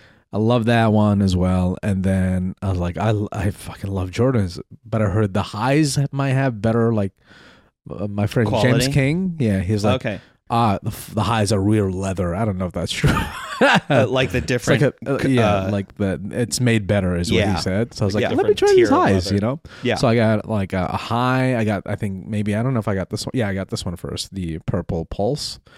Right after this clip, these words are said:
Speaker 1: which are my
Speaker 3: Okay,
Speaker 1: favorite
Speaker 3: those are
Speaker 1: pair.
Speaker 3: awesome.
Speaker 2: That's
Speaker 1: Oh,
Speaker 2: kinda
Speaker 1: those
Speaker 2: the
Speaker 1: are
Speaker 2: one
Speaker 1: mid,
Speaker 2: that we're
Speaker 1: actually. These are mid. And then
Speaker 2: Yeah.
Speaker 1: I got a high, uh, w-, it's like white, uh, and, and, and pink.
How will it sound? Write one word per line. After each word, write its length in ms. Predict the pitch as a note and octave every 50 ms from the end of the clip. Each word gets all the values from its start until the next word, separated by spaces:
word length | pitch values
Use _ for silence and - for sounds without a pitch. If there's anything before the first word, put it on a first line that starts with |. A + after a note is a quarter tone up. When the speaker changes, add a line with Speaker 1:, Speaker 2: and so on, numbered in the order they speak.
| - - - _ _
Speaker 1:
which 340 | - G3+ F#2+ - - - - -
are 180 | F#2+ F#2 F#2 F2+
my 160 | F2+ F2+ F2+
Speaker 3:
Okay, 60 | - -
Speaker 1:
favorite 340 | - G#2+ F#2+ F#2+ G2+ G#2+ B2
Speaker 3:
those 120 | D3 C3
are 20 | B2
Speaker 1:
pair. 240 | D#3 D3 D3+ D#3+ F3
Speaker 3:
awesome. 380 | F3+ - G2+ F2+ F2 A2 G#2+ - _ _ _ - - -
Speaker 2:
That's 220 | - A#2+ A#2 - -
Speaker 1:
Oh, 100 | - A#2+
Speaker 2:
kinda 140 | B2 B2+ D3
Speaker 1:
those 120 | F3+ F3+
Speaker 2:
the 60 | F3 F#3
Speaker 1:
are 20 |
Speaker 2:
one 60 | C#3+ C3+
Speaker 1:
mid, 120 | B2+ A#2
Speaker 2:
that 60 | A#2
we're 40 | G2+ G2+
Speaker 1:
actually. 220 | - - F2+ D#2 F2
These 200 | G#2 A#2+ A#2 A2
are 80 | A2 G2
mid. 400 | F#2 F2+ D#2+ - - - - - - _ - - - - - _ -
And 80 | A2 A2+
then 80 | A2+ A2
Speaker 2:
Yeah. 20 | A2
Speaker 1:
I 60 | G#2+
got 220 | A2 A2 G#2+ -
a 40 | A2
high, 640 | F#2 - - - A#2 A2+ A2+ A2 A2 G#2+ G2 F#2 - - -
uh, 320 | A2+ G#2 G2+ F#2+ F#2 F2 - - - - -
w-, 160 | - G#2+ G2 - -
it's 320 | - A2+ - - - - A2+
like 180 | G2 F#2+ - -
white, 520 | G2 G2+ F#2+ F#2+ G2 G#2 G#2 G#2 - - - - - - -
uh, 140 | - - - - - - - - - - _ _
and, 440 | A2+ G#2+ F#2+ F#2 F2+ F2+ F2 D#2 -
and, 380 | - G2 F#2 F2+ F2 E2+ D#2 - - -
and 200 | G#2+ F#2+ F#2+ -
pink. 500 | - - D3+ G3 - _ - - -